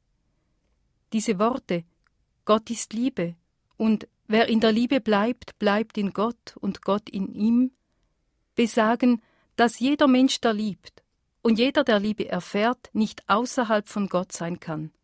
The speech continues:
Vielleicht so, wie wer atmet, nicht außerhalb von Luft sein kann. Wer Liebe lebt, aus ihr handelt und auch wer Zeichen der Liebe annimmt,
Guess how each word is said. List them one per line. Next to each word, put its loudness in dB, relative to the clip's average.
Vielleicht 4
so, 4
wie 4
wer 4
atmet, 2
nicht 2
außerhalb 2
von 0
Luft -6
sein -4
kann. -6
Wer 4
Liebe 2
lebt, -2
aus 0
ihr -2
handelt -2
und 0
auch 2
wer -2
Zeichen 0
der 2
Liebe -4
annimmt, 0